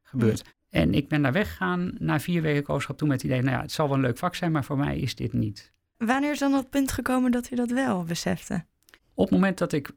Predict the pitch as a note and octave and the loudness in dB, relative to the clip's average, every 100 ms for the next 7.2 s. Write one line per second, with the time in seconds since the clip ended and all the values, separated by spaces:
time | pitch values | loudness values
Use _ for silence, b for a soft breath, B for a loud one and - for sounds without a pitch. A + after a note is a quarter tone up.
0 | _ D3 C#3+ C3+ E3 A3 A#3 G3 F#3 - | _ 0 0 2 2 2 0 -2 -4 -6
1 | - E3 D#3 D3 D3 - - - C#3 C#3+ | -2 0 0 0 -2 -2 -4 0 4 4
2 | B2 - A#2+ C3 A2+ - D3 A2+ G#2 - | 2 0 0 2 0 0 0 0 0 -4
3 | - - D3 C#3 - A#2+ F#3 E3 - C#3+ | -4 -2 0 0 2 2 0 -2 -2 0
4 | C#3+ A#2+ - C#3+ B2+ A2+ - A2+ A2+ A2 | 0 -2 -4 0 0 0 -2 -2 0 -2
5 | F#3+ F3+ F3+ - E3 F3+ - D#3 D3+ D3 | -2 0 0 -2 -2 -2 -2 -4 -2 0
6 | D3 A#2 D#3 D3 C#3 C3+ - - F3+ A#3 | 0 -2 -4 -4 -2 -2 -2 0 2 2
7 | - C#3+ | 2 0